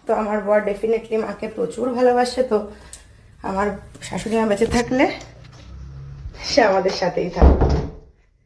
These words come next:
তো নাই বা বললাম তোমাদের এত কিছু। এখন করবো রান্না।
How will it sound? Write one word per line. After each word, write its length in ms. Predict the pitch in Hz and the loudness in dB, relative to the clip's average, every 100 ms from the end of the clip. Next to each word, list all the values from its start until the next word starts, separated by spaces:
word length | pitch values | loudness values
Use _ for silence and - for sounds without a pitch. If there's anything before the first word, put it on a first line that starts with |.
| _ - - | _ -20 -20
তো 60 | 196 | -10
নাই 440 | 196 202 190 214 | -4 -2 0 2
বা 120 | 262 254 | 4 4
বললাম 420 | 247 247 240 247 | 4 2 2 2
তোমাদের 320 | 240 220 233 | 0 -2 0
এত 160 | 226 220 220 | 0 0 -4
কিছু। 380 | 226 247 254 254 - - - - - - - - - - | -2 0 -2 -2 -10 -20 -20 -20 -20 -20 -20 -20 -20 -12
এখন 340 | 202 196 226 220 | -8 -4 -2 0
করবো 340 | 220 226 220 | 2 4 4
রান্না। 580 | 214 240 254 262 269 | 2 2 2 0 0